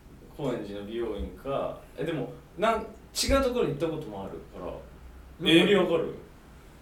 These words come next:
Speaker 2: どこ行くの？こう、高円寺の美容院しか知らない。
Speaker 1: いや、もう言いたくない。俺絶対言いたくない。
Speaker 2: <laughs> おじさんとだろ？
Speaker 1: 絶対言いたくない。
Speaker 2: おじさんとだろ、どうせ。
Speaker 1: 違う違うけど。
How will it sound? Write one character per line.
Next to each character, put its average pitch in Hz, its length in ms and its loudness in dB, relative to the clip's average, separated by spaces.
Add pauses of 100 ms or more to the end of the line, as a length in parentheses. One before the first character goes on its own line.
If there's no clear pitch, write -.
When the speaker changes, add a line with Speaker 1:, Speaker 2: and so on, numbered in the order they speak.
(440)
Speaker 2:
ど 180 120 -2
こ 143 120 -2
行 123 80 -2
く 117 60 -12
の？ 110 60 -12 (340)
こ 170 140 0
う、 - 160 -4
高 285 180 2
円 185 80 2
寺 143 120 -2
の 131 40 -4
美 151 80 -4
容 147 60 2
院 127 80 0
し - 80 -8
か 107 40 -10
知 - 80 -14
ら 120 60 -6
な 110 60 -6 (200)
い。 156 40 -10
Speaker 1:
い - 20 0
や、 160 80 0
も 151 80 -2
う 165 60 -2
言 185 80 -2
い 190 40 -4
た 190 80 2
く 175 120 0
な 135 80 -2
い。 - 20 -2
俺 113 120 -4
絶 135 240 -10
対 151 120 -4
言 - 0 -
い - 20 -4
た 143 80 -2
く 135 40 0
な - 1040 -2
い。 - 20 0
Speaker 2:
<laughs> - 0 -
お 165 40 -2
じ 196 100 -2
さ 240 80 12
ん - 60 10
と - 140 4
だ - 0 -
ろ？ - 20 0
Speaker 1:
絶 - 0 -
対 254 180 12
言 247 100 10
い - 40 4
た - 180 6
く - 20 2
な 131 120 2
い。 160 40 2
Speaker 2:
お - 40 2
じ - 80 -4
さ 190 160 4
ん - 20 -2
と 131 100 0
だ 110 60 4
ろ、 113 160 0
ど 131 60 0
う - 40 2
せ。 185 60 -2
Speaker 1:
違 185 40 -4
う 180 40 4
違 147 440 2
う 131 40 -6
け - 160 -10
ど。 - 0 -